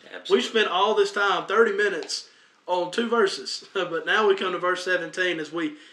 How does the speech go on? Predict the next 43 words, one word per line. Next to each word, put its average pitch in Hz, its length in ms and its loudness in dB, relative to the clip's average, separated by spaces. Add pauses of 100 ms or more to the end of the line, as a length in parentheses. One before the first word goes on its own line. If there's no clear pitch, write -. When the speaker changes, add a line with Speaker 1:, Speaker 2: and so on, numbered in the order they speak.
(140)
Speaker 2:
begin 185 320 0
to 175 120 -4
wind 180 320 2
this - 160 -6
episode 147 440 -4
down. 156 360 -2 (1300)
Paul 214 180 0
starts 214 360 -4
off 185 240 -4
with 175 100 -6
the 165 80 -8
word 180 260 -2
"therefore." 175 520 -6 (880)
And 143 100 -10
as 147 180 -4
I, 139 140 -8 (100)
you 143 100 -12
know, 143 100 -6
every 170 200 -2
Bible 175 300 0
student 180 320 -2
knows, 190 400 0 (480)
when 147 120 -12
you 151 80 -6
see 180 160 -2
the 175 80 0
word 170 260 2
"therefore," 208 580 0 (100)
stop 147 360 -12
and 165 100 -12
see 175 120 -4
what 180 120 -2
it's 175 100 -12
there 156 200 -6
for. 104 160 -18 (540)
It 143 160 -10
forces 208 560 0
you 202 120 -4
to 190 100 2
go 175 200 -2
back. 160 480 -8 (540)
Based 226 280 2
on 208 120 4